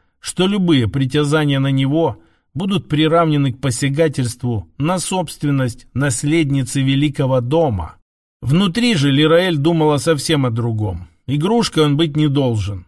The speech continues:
но пока это слово – ее единственный щит. Вскоре об этом узнала и Арианель. Сначала по шепоту у лифтов, потом по сухой сводке,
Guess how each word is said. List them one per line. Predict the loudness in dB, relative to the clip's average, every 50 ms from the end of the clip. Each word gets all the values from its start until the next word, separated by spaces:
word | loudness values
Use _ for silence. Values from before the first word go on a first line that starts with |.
| _ _
но | -4 -2 -2 0
пока | 0 -2 0 2 2 2
это | 2 2 2 -2
слово – | -2 -2 0 0 2 4 4 2 2 0 -4 -8 _ -8
ее | -4 -2 -2 0 0 2 2 2
единственный | 2 2 2 0 0 0 0 -2 -2 -2 -2 0 2 0
щит. | 0 -2 -4 -8 -6 -4 -4 -6 -6 -12 -20 _ _ _ _ _ _ _ _ _ _ _ _ _ _ _
Вскоре | -12 -10 -4 0 2 2 4 4 2
об | 2 2
этом | 0 0 0 0 0
узнала | 0 0 0 0 2 2 2 2 0
и | 0 0 0 2 2
Арианель. | 2 2 0 0 0 0 0 -2 -2 -4 -6 -10 -12 _ _ _
Сначала | -14 -8 -4 -2 -2 -2 0 0 0 2 2 2
по | 2 0 -2
шепоту | -2 0 0 0 0 0 -2 -2 0 0
у | 2 2
лифтов, | 2 0 -2 -4 -4 -4 -4 -4 -6 -6 -12 _ 0
потом | 0 0 2 2 2 2 2
по | 2 0 0
сухой | 2 2 0 0 0 0 0 0
сводке, | 0 -2 -2 0 0 0 -2 -4 -10 -16 -16 -16